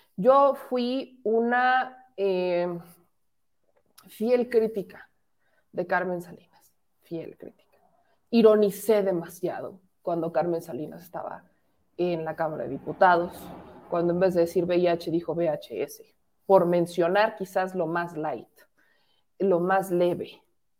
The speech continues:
Por supuesto que, eh, ella estuvo mucho en el cine de ficheras, comedia mexicana, cine de ficheras, una institución para Televisa,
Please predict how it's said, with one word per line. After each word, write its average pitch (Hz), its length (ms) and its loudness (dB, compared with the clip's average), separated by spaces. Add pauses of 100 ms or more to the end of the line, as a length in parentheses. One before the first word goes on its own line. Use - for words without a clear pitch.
(1120)
Por 339 140 2
supuesto 359 600 0
que, 247 520 0
eh, 214 320 0
ella 233 120 0
estuvo 233 340 -2
mucho 240 340 -4
en 208 80 -2
el 185 120 -6
cine 202 280 -4
de 190 80 -4
ficheras, - 640 -8 (1080)
comedia 175 480 0
mexicana, 220 720 -2
cine 185 280 -4
de 170 80 -4
ficheras, 247 600 -2 (220)
una 285 180 0
institución 247 760 -2
para 196 220 0
Televisa, 254 560 -2